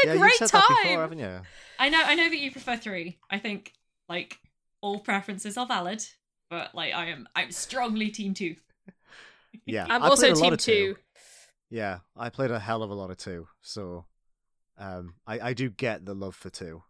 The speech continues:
Speaker 2: definitely. Good game.
Speaker 3: I'm, I'm glad, because I do, I do think with two it's like, is it one of those, like, you very much had to, had to be there in the moment?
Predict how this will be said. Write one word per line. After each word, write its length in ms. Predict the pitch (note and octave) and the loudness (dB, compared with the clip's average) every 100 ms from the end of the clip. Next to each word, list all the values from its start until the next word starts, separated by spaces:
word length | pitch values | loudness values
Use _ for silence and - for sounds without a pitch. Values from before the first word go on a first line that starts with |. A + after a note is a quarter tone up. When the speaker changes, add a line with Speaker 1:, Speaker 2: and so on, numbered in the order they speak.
| _ | _
Speaker 2:
definitely. 520 | G#2 F2+ F#2 D#2 F2+ _ _ _ _ _ _ - | -16 -14 -16 -18 -20 _ _ _ _ _ _ -16
Good 200 | C3 - | -16 -14
game. 220 | - G#3+ | -14 -6
Speaker 3:
I'm, 120 | D4 F#4+ - | -4 -6 -6
I'm 260 | D#4+ G4+ F4 | -4 -4 -4
glad, 420 | D#4+ D4+ G3+ F3+ | 2 4 4 2
because 200 | G3+ A3+ | -6 -4
I 80 | A#3+ | -4
do, 300 | B3+ C4+ C4 | -4 -6 -6
I 80 | A#3 | -6
do 100 | B3+ | -6
think 140 | B3+ G#3 | -6 -6
with 140 | A3+ | -6
two 180 | - G3+ | -6 -6
it's 160 | E3+ | -6
like, 340 | F#3 E3+ - - _ _ _ _ _ _ _ - | -6 -8 -8 -18 _ _ _ _ _ _ _ -2
is 160 | F#3+ | -2
it 100 | G#3+ | -2
one 120 | G3+ | -2
of 80 | G3+ | -4
those, 260 | F#3 F#3 F3 | -2 -4 -4
like, 160 | E3 - | -8 -8
you 140 | E3+ | -10
very 200 | D#3+ E3 | -10 -10
much 220 | E3 - | -10 -14
had 180 | F3+ F3 | -14 -16
to, 240 | - D3+ E3+ _ _ _ _ _ - | -16 -16 -18 _ _ _ _ _ -20
had 100 | F3 | -18
to 80 | F3 | -8
be 220 | G3 F#3 | -4 -2
there 160 | F3 F3 | 0 -2
in 100 | F3 | -2
the 60 | |
moment? 540 | D#3+ E3 E3 E3+ E3+ | -6 -8 -8 -8 -10